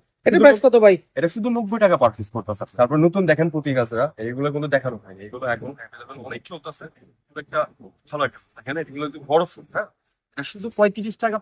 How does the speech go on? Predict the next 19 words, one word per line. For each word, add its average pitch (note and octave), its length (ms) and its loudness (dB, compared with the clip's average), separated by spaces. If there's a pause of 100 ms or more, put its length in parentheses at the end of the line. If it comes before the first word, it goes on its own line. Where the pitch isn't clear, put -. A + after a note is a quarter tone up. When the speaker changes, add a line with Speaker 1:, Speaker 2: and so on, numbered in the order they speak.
Speaker 2:
per F3+ 200 0
piece A3 220 -6
পড়তেছে D#3+ 360 -2
আপনার, - 200 -16
হ্যাঁ? G3+ 120 -2 (340)
এটার D#3+ 140 -6
ভিতরে F3+ 180 -6
কিন্তু A#3 180 -2
ছোট B3+ 120 -2 (100)
ফুলও C#3 240 0
আছে - 180 -14
দেখেন, - 180 -18 (500)
ছোট F3+ 120 0 (160)
ফুলের, G2 200 -10 (400)
ঠিক G#3+ 140 -12
আছে? - 100 -10 (120)
এটা E3 140 0
আবার G#3 140 4
পড়তেছে G#3+ 240 -2